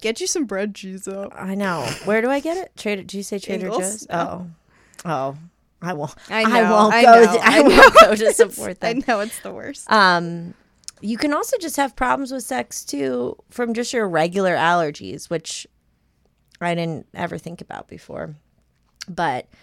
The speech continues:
Speaker 2: eighty-three percent of people who have, like, hay, hay fever, they did a study of four hundred people
Speaker 1: Mm.
Speaker 2: with hay fever,
Speaker 1: A lot of
Speaker 2: like, your
Speaker 1: people got the hay
Speaker 2: traditional,
Speaker 1: fever.
Speaker 2: tradi-, like, which is more traditional allergy.
Speaker 1: Mm-hmm.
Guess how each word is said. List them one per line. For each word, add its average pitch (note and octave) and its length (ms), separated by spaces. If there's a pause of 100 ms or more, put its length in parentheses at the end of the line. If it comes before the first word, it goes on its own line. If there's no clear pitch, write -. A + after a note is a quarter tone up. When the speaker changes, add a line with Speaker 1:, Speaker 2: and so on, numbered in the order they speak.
(200)
Speaker 2:
eighty-three G#3 540
percent F3+ 640
of E3 480 (300)
people F3+ 340
who E3+ 60
have, E3 180
like, D3 160
hay, E3 260
hay E3+ 320
fever, D#3+ 480
they D#3+ 100
did D#3 140
a D#3 60
study D#3 320
of D3+ 80
four D#3 160
hundred D#3 240
people D3+ 220
Speaker 1:
Mm. - 20
Speaker 2:
with - 180 (280)
hay E3+ 180
fever, D#3 420
Speaker 1:
A D3 40
lot G3 80
of G3+ 80
Speaker 2:
like, - 100
your - 140
Speaker 1:
people G#3 120
got G3 60
the G3 60
hay D#3 40 (160)
Speaker 2:
traditional, E3 260
Speaker 1:
fever. E3 320 (360)
Speaker 2:
tradi-, F3+ 360
like, E3+ 200
which E3 180
is D#3+ 80
more D#3+ 220
traditional D#3 500
allergy. D#3 640
Speaker 1:
Mm-hmm. G3 300